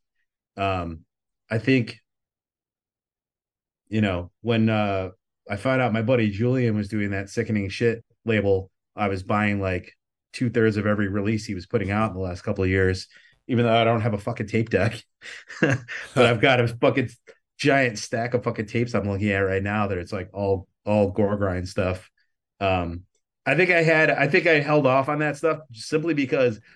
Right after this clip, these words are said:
I listen to so many different kinds of music. I need to cut it off at some point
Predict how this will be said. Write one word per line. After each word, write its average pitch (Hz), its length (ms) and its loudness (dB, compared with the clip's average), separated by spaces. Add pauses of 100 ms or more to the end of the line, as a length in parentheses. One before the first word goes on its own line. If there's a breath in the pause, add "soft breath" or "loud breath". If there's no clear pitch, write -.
(140 soft breath)
I 120 120 -4
listen 151 260 0
to 143 60 -2
so 127 200 -2
many 139 160 -2
different 127 260 -6
kinds 113 220 -4
of 107 60 -4
music. 117 400 -2 (260 soft breath)
I 107 100 -2
need 139 200 0
to 131 80 -2
cut - 240 -2
it 123 100 0
off 110 260 0
at 113 120 -6
some 117 220 -2
point 156 360 -2